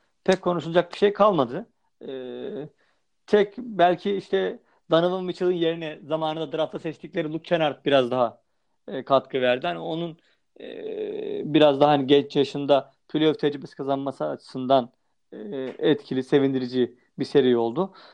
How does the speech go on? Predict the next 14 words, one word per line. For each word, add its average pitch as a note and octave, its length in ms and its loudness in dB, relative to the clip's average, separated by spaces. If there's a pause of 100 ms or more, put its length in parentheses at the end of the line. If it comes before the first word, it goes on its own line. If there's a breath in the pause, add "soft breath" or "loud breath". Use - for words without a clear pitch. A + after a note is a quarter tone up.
(220 loud breath)
E, - 240 -14
Milwaukee E3+ 580 4
cephesinde D#3+ 460 -6
işte D#3+ 200 -4
biraz D#3+ 240 -2
daha D#3 100 0
Sterling D3 440 -2
Brown C#3+ 260 2
falan, C#3 300 -4 (520)
e, - 60 -14 (800)
katkı C3 340 4
vermeye A#2 320 4
başladı. B2+ 500 -4 (420 soft breath)
Dolayısıyla E3+ 560 0